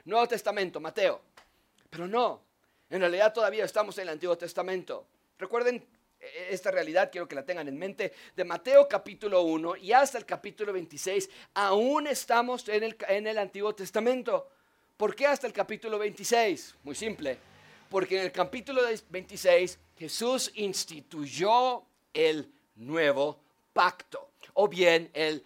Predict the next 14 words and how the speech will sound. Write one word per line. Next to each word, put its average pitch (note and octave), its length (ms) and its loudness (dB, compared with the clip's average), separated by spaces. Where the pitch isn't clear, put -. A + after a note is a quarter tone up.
Nuevo D#3+ 720 2
Testamento. F3 1000 0
Y A3 120 -4
nos A3+ 240 -2
dice A#3 340 2
en G3+ 80 0
el F3 100 -4
capítulo G#3 460 -4
veintiséis, F#3+ 600 0
"Hey, F#3 280 0
mi D3 120 -10
carne, G3 720 -2
mi D#3 100 -10
cuerpo F#3+ 720 2